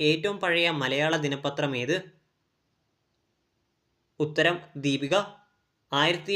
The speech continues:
എണ്ണൂറ്റി എൺപത്തേഴിലാണ് ആദ്യമായി ദീപിക പ്രസിദ്ധീകരണം ആരംഭിച്ച വർഷം. അടുത്ത ചോദ്യം,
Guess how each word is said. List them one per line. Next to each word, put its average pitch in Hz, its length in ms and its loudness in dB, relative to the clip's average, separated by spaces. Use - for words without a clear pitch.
എണ്ണൂറ്റി 180 280 -4
എൺപത്തേഴിലാണ് 156 680 0
ആദ്യമായി 156 420 -2
ദീപിക 143 260 -2
പ്രസിദ്ധീകരണം 147 720 0
ആരംഭിച്ച 135 340 -2
വർഷം. 127 400 -2
അടുത്ത 151 280 2
ചോദ്യം, 160 260 2